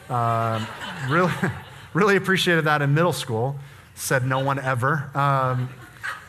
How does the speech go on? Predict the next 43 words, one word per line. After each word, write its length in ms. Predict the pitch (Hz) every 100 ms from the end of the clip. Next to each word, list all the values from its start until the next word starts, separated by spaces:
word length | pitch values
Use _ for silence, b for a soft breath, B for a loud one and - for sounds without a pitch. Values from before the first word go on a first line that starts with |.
| -
and, 320 | 156 151 151 151
uh, 180 | 147
so 480 | 139 - 180 170 165 165
I 140 | 156
was 120 | 156
asking, 300 | 170 180 180
I 100 | 160
told 200 | 147 180
the 60 | 156
men 160 | 143
this, 200 | 147 120
I 40 | 131
was 100 | 131
asking 260 | 165 165
my 100 | 156
dad, 400 | 127 139 165 147 B B B B
uh, 100 | 123
years 320 | 120 180 196
ago, 160 | 165 123
I 40 |
was 100 | 123
like, 160 | 127 123
"So, 420 | - 147 139 135 135 B B -
so 180 | - 131
Pilgrim, 480 | - 247 277 123 82 -
like, 220 | 139 131 131 185 143
what 260 | 139 202
sick 260 | 214 - 190
joke 280 | 190 190 190
was 140 | 151
that 340 | 151 208 143 -
to 140 | 147
play 480 | 123 151 143 135 135
on 460 | 139 139 131 131 135 110 - -
<laughs> 380 | - - - -
this 180 | 135 - - -
perfect 420 | 170 165 156 139
little 160 | 147
boy 220 | 127 170 180
of 100 | 117
yours?" 340 | 104 92 -
And, 260 | 143 127 123
uh, 200 | 120